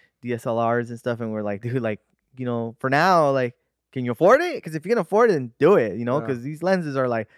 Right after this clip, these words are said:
Speaker 1: four Gs sometimes within the frame. It's, like, another two Gs. It's a lot of money, you know, and it's like, you don't wanna get into deudas and then, you know, this, this page doesn't work out for you. So,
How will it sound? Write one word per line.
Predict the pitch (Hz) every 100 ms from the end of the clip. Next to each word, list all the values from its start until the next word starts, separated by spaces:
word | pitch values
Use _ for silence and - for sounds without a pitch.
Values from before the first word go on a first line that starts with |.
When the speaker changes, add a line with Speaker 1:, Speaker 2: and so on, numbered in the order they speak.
| _ _
Speaker 1:
four | 147 156
Gs | 127 151 180 160
sometimes | 147 147 139 143 135 135 131
within | 131 117 120
the | 117
frame. | - 151 151 139
It's, | 127
like, | 120
another | 127 151 143
two | 156 147
Gs. | 147 151 147 _ _ _ _
It's | 131
a | 185
lot | 175 156
of |
money, | 160 175 120 _ _ _ _ _
you | 127 127
know, | 131
and | 127 131
it's | 127 -
like, | 123 117 - _ _ _ _ _ _ -
you | 135 131 127
don't | 151 156
wanna | 151
get | 139 139
into | - 123
deudas | 113 135 135 113 110 120
and | 117
then, | 117 113
you | 113
know, | 113 110 107
this, | 107 107 -
this | 113 -
page | 117 123 120 -
doesn't | 110 113 110
work | 113 -
out | 117 123
for | -
you. | 113 107
So, | - 107 98